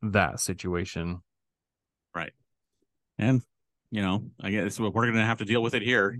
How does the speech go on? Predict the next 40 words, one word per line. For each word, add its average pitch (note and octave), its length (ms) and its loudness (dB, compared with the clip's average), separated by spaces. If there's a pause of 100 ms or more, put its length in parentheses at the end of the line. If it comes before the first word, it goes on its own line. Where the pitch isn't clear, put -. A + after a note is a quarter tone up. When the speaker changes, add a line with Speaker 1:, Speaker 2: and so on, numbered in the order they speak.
(120)
Speaker 2:
and F#2 260 -2
all F#2+ 220 0
the G2 100 0
various G2+ 380 0
days G#2 240 0
that G#2+ 140 -12
things G#2 180 -2
go A2 160 0
on G#2+ 120 2
sale G#2 320 2
and E2+ 80 0
all F#2 100 0
the F#2 80 -10
bots G2+ 280 0
get G#2+ 200 4
'em. E2 160 2
So E2 480 -4 (680)
maybe A2 220 2
they'll C3 160 6
release C3+ 260 6
something C#3+ 280 2
when C#3 120 4
it C#3 80 0
happens C3 340 2
here. E2+ 340 -4 (1000)
Who A2 180 0
knows? D#2 460 -4 (440)
Speaker 1:
One G2+ 180 2
can G#2 140 0
hope. F2 340 -2 (540)
Speaker 2:
One F#2+ 200 -4
can F#2+ 140 -2
hope. D#2+ 280 -6 (480)
But D3 160 2
we D3+ 100 0
had C#3+ 140 4
a C3+ 40 0
bunch D3 180 2
of - 60 -6
cards. A#2+ 580 2